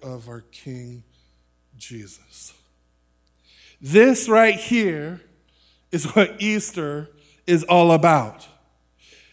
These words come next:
This is what changes you. This is your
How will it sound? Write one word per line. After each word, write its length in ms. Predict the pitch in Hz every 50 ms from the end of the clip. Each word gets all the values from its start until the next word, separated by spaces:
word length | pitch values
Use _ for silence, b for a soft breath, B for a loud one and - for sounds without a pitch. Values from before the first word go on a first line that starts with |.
| b _
This 180 | 175 180 170
is 140 | 180 165 156
what 160 | 156 151 151
changes 580 | - - - 202 196 196 190 185 185 180 160 170
you. 240 | 180 180 180 180 180 _ _ _ _ _ _ _ _ 139
This 640 | 127 127 160 151 123 113 110 - - - - - - _ _ _ _ _ _ _ _ _ -
is 240 | 143 135 120 113 123
your 420 | 131 135 135 135 135 135 131 131